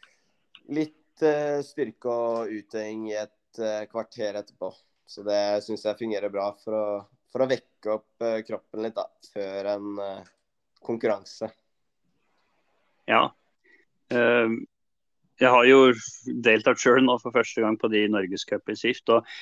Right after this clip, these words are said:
Speaker 2: jeg må si det er litt av et tempo ut fra start. Eh, men dere holder kanskje det tempoet hele veien, eller er det sånn at det roer seg litt for deres del etter, eh,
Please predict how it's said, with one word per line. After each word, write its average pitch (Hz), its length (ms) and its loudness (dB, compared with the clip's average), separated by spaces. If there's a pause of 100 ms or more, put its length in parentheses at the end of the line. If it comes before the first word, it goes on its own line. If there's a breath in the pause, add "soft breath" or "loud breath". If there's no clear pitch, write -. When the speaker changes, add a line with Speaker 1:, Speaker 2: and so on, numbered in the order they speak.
(100)
Speaker 2:
jeg 120 140 4
må 131 100 10
si 123 220 4
det 127 100 8
er 127 40 8
litt 117 360 2
av - 120 4
et - 100 -4
tempo 120 460 2
ut 107 260 2
fra 123 180 2
start. - 600 2
Eh, 135 260 6
men 123 560 0
dere 123 240 8
holder 113 260 4
kanskje 120 300 -2
det 113 160 2
tempoet 110 480 0
hele 107 240 4
veien, 113 320 4
eller 165 160 2
er 139 160 4
det - 80 -2
sånn 147 160 0
at 160 80 2
det 156 80 2
roer 123 240 4
seg 127 160 4
litt 113 240 -2
for 135 80 2
deres 101 400 4
del 107 180 4
etter, 107 360 0
eh, 104 180 2